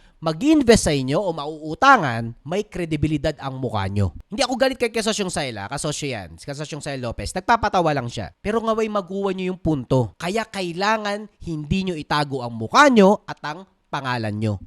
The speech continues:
Hindi babali-baliktad. Dahil pag nag-post kayo ng kung sinong pwedeng magpautang sa inyo, baka may mag-comment, "Magbayad ka muna ng utang mo." O, patay ka dyan. <laughs> Patay kayo dyan. Kaya ang labanan ngayon,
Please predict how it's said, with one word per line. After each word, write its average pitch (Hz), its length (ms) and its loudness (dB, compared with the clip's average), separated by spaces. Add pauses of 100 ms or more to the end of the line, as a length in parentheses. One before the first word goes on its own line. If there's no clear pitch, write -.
(300)
Hindi 156 320 -4
babali-baliktad. 127 880 -4
Dahil 165 320 -2
pag 170 240 -8
nag-post 175 560 -2
kayo 202 240 4
ng 170 160 0
kung 196 160 -4
sinong 277 320 -4
pwedeng 190 240 -2
magpautang 165 560 -2
sa 254 160 2
inyo, 151 480 0
baka 202 240 2
may 320 160 0
mag-comment, 170 560 0 (160)
"Magbayad 285 480 0
ka 233 160 2
muna 202 240 -2
ng 202 80 0
utang 131 320 -6
mo." 151 320 6
O, 85 80 -20
patay - 240 -6
ka 117 160 -8
dyan. 160 160 0 (420)
<laughs> 262 420 -4
Patay 196 280 2
kayo 127 160 2
dyan. 113 320 2
Kaya 233 240 0
ang 233 80 -4
labanan 226 480 4
ngayon, 160 320 2